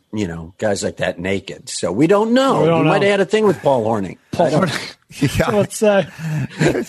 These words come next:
Speaker 3: Can you imagine Roman Gabriel being sleeved?
Speaker 2: <laughs>
Speaker 3: I, can you find pictures of those guys? They're, they, they, they didn't
Speaker 2: Steve
Speaker 3: have
Speaker 2: Young and Tom Rathman.
Speaker 3: <laughs> Tom Rathman.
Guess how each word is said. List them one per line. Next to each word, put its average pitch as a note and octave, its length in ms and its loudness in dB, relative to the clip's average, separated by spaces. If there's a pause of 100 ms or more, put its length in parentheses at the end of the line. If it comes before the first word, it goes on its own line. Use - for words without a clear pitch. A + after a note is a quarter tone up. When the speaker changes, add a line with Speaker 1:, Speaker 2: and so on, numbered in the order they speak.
(320)
Speaker 3:
Can G3+ 120 0
you F#3 60 2
imagine D3 480 0
Roman B2+ 420 2
Gabriel A#2 540 2
being G2+ 260 -2
sleeved? A2+ 720 0
Speaker 2:
<laughs> - 1200 -10
Speaker 3:
I, E3+ 100 0 (500)
can A#3 140 -4
you G#4+ 60 -8
find B3 380 2
pictures A3+ 480 0
of A3 100 2
those A3 200 2
guys? A3 340 2
They're, A3 140 2
they, G3+ 380 0
they, D#3+ 320 -4 (520)
they G#3+ 280 2
didn't C#4+ 200 0
Speaker 2:
Steve A#3+ 120 2
Speaker 3:
have C4 160 4
Speaker 2:
Young G3+ 220 4
and F#3+ 140 2
Tom F#3 240 2
Rathman. F3 520 4 (340)
Speaker 3:
<laughs> - 240 -14
Tom E2 360 -14
Rathman. - 960 -10